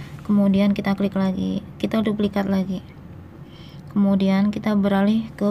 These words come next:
bagian posisi.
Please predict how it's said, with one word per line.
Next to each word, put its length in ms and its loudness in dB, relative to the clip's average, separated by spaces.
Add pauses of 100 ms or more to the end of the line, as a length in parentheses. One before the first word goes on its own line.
bagian 720 -2 (3250)
posisi. 640 -2